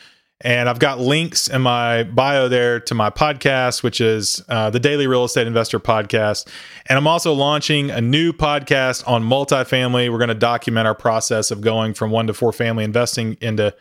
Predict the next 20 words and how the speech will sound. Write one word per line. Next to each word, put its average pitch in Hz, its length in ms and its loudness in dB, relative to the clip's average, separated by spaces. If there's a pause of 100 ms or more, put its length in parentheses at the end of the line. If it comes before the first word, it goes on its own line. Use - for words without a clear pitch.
(320)
multifamily 127 640 2
investing, 110 580 0
and 107 140 -4 (180)
got, 113 380 -2
got 117 200 0
Brandon 131 340 2
Turner 123 320 0
coming 120 280 -2
on 117 160 0
that 117 200 0
show 117 300 2
to 107 60 -4
talk 110 240 0
about 110 260 0
his 104 140 -2
mobile 117 240 2
home 113 200 -2
park 117 280 0
investing. 110 580 -2
And, 98 120 -4